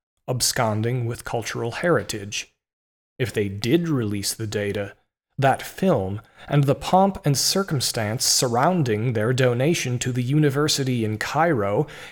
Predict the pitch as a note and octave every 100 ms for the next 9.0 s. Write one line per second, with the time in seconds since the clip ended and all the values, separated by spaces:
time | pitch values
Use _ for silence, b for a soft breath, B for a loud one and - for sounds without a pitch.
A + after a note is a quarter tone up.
0 | B - C#3+ C#3+ C#3 D3 E3 C#3+ B2+ A#2+
1 | B2 D3+ D3+ - A2 G#2 G#2+ - A#2 B2
2 | C#3 B2+ C#3 D#3+ C3+ A2 G#2+ - A2 A2+
3 | F3+ G3+ - - D#3+ D3+ C#3 B2+ - -
4 | D#3 F3 A#2+ A2 G2 F#2+ G#2 - B B
5 | B2 A#2 A#2 B2+ D#3 D#3 - B2 B2+ D3+
6 | - - - B2 A2+ C3+ A2+ G2 G2+ -
7 | B B - B2 B2+ C3 A#2+ B2+ C3 A#2+
8 | G#2 G2+ - A2+ A2 C3 C3 F#2+ E2 -